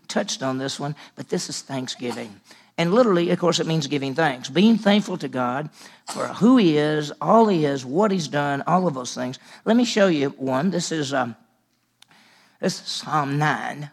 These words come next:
verses one and two. And at verse, at the beginning of a lot of Psalms, the way the, the Hebrew Bible was put, there's a little, uh, information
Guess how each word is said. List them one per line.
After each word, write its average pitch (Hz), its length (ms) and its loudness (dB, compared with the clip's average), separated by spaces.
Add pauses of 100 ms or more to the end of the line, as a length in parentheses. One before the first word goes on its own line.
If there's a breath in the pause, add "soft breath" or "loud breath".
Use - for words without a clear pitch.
(160)
verses 135 340 -6
one 147 160 -4
and 139 120 -6
two. 127 360 -4 (320 soft breath)
And 139 280 -2
at 156 200 0
verse, 220 480 0
at 165 140 -2
the 160 80 -4
beginning 180 400 4
of 139 100 0
a 139 60 0
lot 147 240 2
of 143 80 -6
Psalms, 160 480 0 (300 loud breath)
the 139 100 -4
way 160 200 2
the, 139 320 -4
the 131 160 -4
Hebrew 160 420 0
Bible 151 400 4
was 135 180 -2
put, 143 380 -2 (320 loud breath)
there's 165 220 2
a 151 60 0
little, 185 600 0 (300 soft breath)
uh, 127 320 0 (420 soft breath)
information 180 1080 4